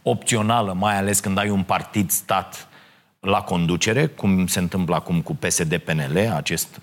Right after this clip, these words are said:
mare și, uh, extraordinar partid, plin, nu-i așa, de oameni competenți.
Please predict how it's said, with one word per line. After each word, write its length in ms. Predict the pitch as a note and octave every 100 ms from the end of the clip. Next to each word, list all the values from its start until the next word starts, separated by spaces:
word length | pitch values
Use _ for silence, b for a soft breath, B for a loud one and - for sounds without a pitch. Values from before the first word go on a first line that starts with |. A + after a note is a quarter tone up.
| -
mare 420 | E2+ F#2 E2 D2
și, 380 | - - D2 C#2+ B B B B B B -
uh, 680 | G2 F2+ F2 E2 E2 D#2 D#2 D#2 - -
extraordinar 760 | - - F2 E2+ D#2 E2 E2
partid, 520 | D2+ D#2 - A2 D#3 D3 - _ _ _ _ -
plin, 240 | G2+ F#2+ G#2
nu-i 140 | E2
așa, 220 | D#2+ D#2 F2+
de 100 | E2+
oameni 280 | F2 F2+
competenți. 680 | D#2+ D#2+ D2 D2+ G#2 C3+ -